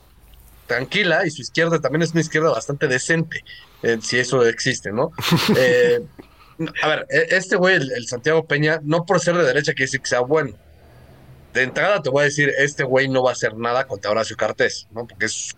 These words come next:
Speaker 1: digamos que su mentor.
Speaker 2: Ujú.
Speaker 1: Y Horacio Cartés, pues, trae temas de corrupción atrás.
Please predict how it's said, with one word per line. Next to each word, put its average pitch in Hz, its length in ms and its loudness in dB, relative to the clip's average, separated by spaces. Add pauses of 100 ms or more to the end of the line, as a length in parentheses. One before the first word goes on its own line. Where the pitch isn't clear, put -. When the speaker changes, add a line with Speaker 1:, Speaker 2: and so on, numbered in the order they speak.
Speaker 1:
digamos 120 320 -2
que - 80 -12
su 107 120 -6
mentor. 107 440 0 (180)
Speaker 2:
Ujú. 117 260 0
Speaker 1:
Y 113 60 0
Horacio 123 300 0
Cartés, 127 320 0
pues, 123 160 -8
trae 117 160 2
temas 117 320 -2
de 101 80 -6
corrupción 101 400 0
atrás. 120 400 -2